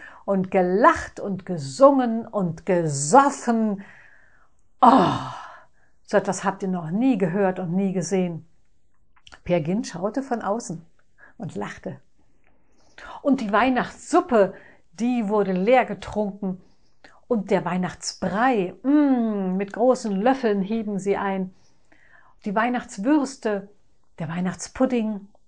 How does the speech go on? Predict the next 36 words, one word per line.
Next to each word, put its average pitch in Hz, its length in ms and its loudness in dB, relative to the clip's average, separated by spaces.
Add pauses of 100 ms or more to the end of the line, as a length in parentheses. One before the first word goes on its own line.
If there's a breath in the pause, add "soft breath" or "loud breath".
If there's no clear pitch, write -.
(140)
das - 260 -14
duftende 202 500 -6
Brot, 208 760 0 (460)
alles 202 360 -4
fraßen 190 600 0
sie 190 100 0
in 185 120 -2
sich 190 180 -8
hinein. 190 500 -4 (440 loud breath)
Und 226 240 -4
da, 311 240 0
die 175 120 -4
gebratenen 233 540 0
Hühner, 214 520 2 (120)
die 294 140 6
mussten 311 340 2
auch 330 180 8
noch 277 120 2
auf 247 160 2
den 208 160 -2
Tisch. - 360 -2 (1120)
Und 147 240 -16
eins 202 500 -8 (400)
der 165 140 -10
kleinen 233 840 -6
Trollkinder, 190 720 -4 (240)
das - 160 -16
bekam 294 560 -6
so 269 180 -8
ein 226 220 -4
gebratenes 220 840 -6
Hühnerbein 247 640 0
in 202 200 -6
sein 190 240 -10
Fäustchen 302 580 -2
gedrückt, 269 560 -4